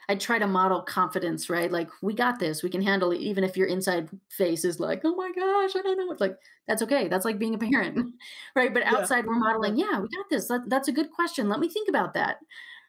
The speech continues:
Speaker 1: Right? And giving
Speaker 2: Yeah.
Speaker 1: you some time to think about how you wanna approach it, but just kind of being open and collaborative with them.
Speaker 2: Mm-hmm. Yep, yep. I'm, I'm making this course on, um, anxiety skills, and the first section is how to not make anxiety worse, and then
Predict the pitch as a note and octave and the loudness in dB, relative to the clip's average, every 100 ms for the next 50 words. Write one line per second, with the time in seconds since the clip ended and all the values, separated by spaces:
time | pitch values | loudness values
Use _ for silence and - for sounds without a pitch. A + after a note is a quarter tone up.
0 | - A#3+ A#3+ A3 A3+ A3 A#3+ B3+ B3+ A#3+ | -4 0 2 2 2 2 2 2 0 2
1 | A3+ A3 A3 A3 G#3 G#3 F#3+ G3+ G3+ G3 | 2 2 0 -2 -2 0 2 2 2 2
2 | F#3+ F#3+ F#3+ F3+ G3 G3 F#3+ G3+ - G#3+ | 2 2 0 0 0 0 0 -2 -2 -2
3 | G3 G3+ F#3+ F#3+ - G#3+ G#3 G3 F3+ F3 | 2 4 4 0 0 0 2 0 0 -2
4 | F#3 F3 E3+ E3+ - - D#3+ - - - | -2 -2 -2 -4 -6 -8 -8 -6 -8 -8
5 | F#3+ _ _ _ _ _ _ _ _ _ | -12 _ _ _ _ _ _ _ _ _
6 | - G3 F#3+ F#3+ F#3+ G3 _ _ _ _ | -8 -4 -4 -4 -4 -6 _ _ _ _
7 | _ _ - - - G3 G3 G3 - _ | _ _ -20 -16 -2 2 2 2 -10 _
8 | G3 G#3 - - G#3+ - A3 A#3+ B3 A#3 | 2 2 0 -4 -2 2 4 4 4 4
9 | G#3 G3 - G3+ G3 G3+ F#3+ E3+ E3 E3 | 4 2 0 2 2 2 0 0 0 -2
10 | E3 E3 F3 - F3+ D#3 E3+ D#3+ D#3 D#3 | -2 -6 -8 -2 0 2 2 2 0 -2
11 | - F#3 E3+ E3 E3+ F3 F3 F#3+ F3+ F3 | -2 0 0 0 0 0 2 0 2 -2
12 | E3+ - E3+ E3 - - F3+ B3 A#3+ F3 | -2 -4 -4 -4 -8 -2 2 4 2 2
13 | F#3+ F#3 E3+ E3+ E3 E3 E3+ E3+ F3 F3+ | 0 0 0 0 0 -2 -4 -4 -4 -2